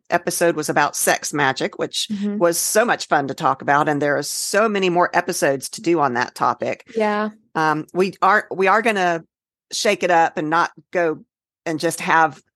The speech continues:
Speaker 1: "Oh, this is a sex magic podcast," and do six in a row, 'cause that, you know, people wanna hear other things. So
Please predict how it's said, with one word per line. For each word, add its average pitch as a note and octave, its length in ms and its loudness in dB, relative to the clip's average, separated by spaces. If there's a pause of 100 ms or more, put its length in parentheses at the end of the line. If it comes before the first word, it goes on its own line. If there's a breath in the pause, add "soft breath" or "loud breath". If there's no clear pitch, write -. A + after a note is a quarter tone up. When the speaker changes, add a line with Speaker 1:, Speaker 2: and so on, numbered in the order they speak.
(200 soft breath)
Speaker 1:
"Oh, F3+ 180 4
this F3+ 220 -2
is F3 140 -4
a - 40 -6
sex - 300 0
magic C#3 320 -2 (220)
podcast," C#3+ 540 2
and C#3+ 100 -6
do C#3+ 80 -6
six D#3 280 -4
in D3 80 -4
a C#3 60 0
row, C#3+ 240 4
'cause D3 300 -4
that, - 200 0
you D3+ 120 -4
know, B2+ 100 -2
people D3+ 300 -4
wanna D3+ 180 0
hear D3 180 -2
other C3 180 0
things. C#3+ 420 -6
So C#3+ 320 0